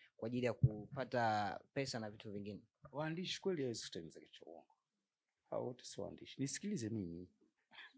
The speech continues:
Speaker 2: Mwandishi proper kama wewe, huwezi kutengeneza hicho kitu.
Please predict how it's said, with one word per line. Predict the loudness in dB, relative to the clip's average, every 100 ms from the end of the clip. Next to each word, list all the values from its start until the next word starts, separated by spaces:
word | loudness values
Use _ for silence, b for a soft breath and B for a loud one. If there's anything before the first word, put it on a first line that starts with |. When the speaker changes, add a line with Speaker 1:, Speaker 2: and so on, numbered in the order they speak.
| _ b b
Speaker 2:
Mwandishi | 4 6 6 4 4 4 2
proper | 4 4 4 -2
kama | 4 8 12
wewe, | 12 12 12 8 -4 _ _
huwezi | 0 0 0
kutengeneza | -6 -8 -6 -8 -10 -14
hicho | -18 -18
kitu. | -20 -20